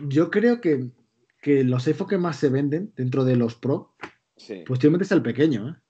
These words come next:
Speaker 2: Sí, bueno, de hecho, de hecho yo creo que el iPhone on-, doce a secas, vamos a llamarlo, ese, en ta-, en sus dos variantes de cinco con cuatro y seis con uno, seguramente estén en los mismos precios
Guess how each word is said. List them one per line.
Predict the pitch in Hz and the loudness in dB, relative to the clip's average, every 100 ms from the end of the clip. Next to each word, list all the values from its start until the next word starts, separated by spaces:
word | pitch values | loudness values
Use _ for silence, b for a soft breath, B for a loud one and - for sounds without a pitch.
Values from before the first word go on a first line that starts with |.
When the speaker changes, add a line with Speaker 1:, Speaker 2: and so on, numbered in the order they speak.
| _ _ _ _ _ | _ _ _ _ _
Speaker 2:
Sí, | _ - 147 117 92 78 | _ -8 -6 -6 -10 -10
bueno, | 131 127 104 | -8 -8 -10
de | 92 87 117 | -14 -12 -12
hecho, | - 143 | -6 -6
de | 110 82 | -6 -10
hecho | 120 139 | -10 -6
yo | 131 | -6
creo | 131 135 | -4 -6
que | 127 | -4
el | 117 | -6
iPhone | 123 135 127 | -8 -10 -10
on-, | 127 131 120 _ | -12 -14 -16 _
doce | 110 131 - 135 | -8 -8 -6 -8
a | 113 | -8
secas, | 127 120 160 | -12 -14 -16
vamos | 139 107 | -14 -14
a | 110 | -14
llamarlo, | 107 110 131 131 | -14 -14 -14 -14
ese, | 82 113 123 127 117 98 _ - | -14 -12 -12 -12 -14 -20 _ -18
en | 101 | -18
ta-, | - 101 | -12 -12
en | - 98 | -10 -10
sus | - | -6
dos | 98 | -2
variantes | 113 117 113 123 131 | 0 2 2 -2 -6
de | 113 | -6
cinco | 117 110 | -8 -12
con | 104 95 | -10 -8
cuatro | 117 113 107 107 101 | -6 -6 -6 -8 -6
y | 104 | -10
seis | 98 110 | -12 -12
con | 110 113 | -12 -12
uno, | 120 147 _ _ _ _ | -14 -16 _ _ _ _
seguramente | - 110 117 123 123 | -12 -8 -6 -8 -8
estén | 117 120 | -8 -8
en | 120 | -8
los | 113 | -8
mismos | 113 107 | -8 -10
precios | - 117 135 135 | -10 -10 -6 -8